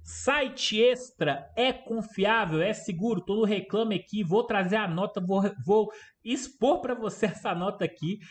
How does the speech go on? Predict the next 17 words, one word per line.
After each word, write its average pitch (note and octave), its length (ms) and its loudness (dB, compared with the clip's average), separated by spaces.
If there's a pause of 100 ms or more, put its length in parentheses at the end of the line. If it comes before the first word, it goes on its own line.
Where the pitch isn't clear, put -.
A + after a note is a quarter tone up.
(140)
beleza? F3 380 2
Vou G3+ 100 -2
fazer G#3+ 220 0
a G3+ 60 0
verificação G3+ 680 -2
no G3 80 -2
site F#3+ 320 -4
confiável, E3 680 -2 (260)
trazer G3 280 0
essa B3 220 -2
nota G#3 180 -2
do F#3+ 140 -2
Re-, F#3 340 -2
é, C#3+ 140 0
do D#3 80 0
Serasa, E3 640 -2
né? D#3+ 200 -4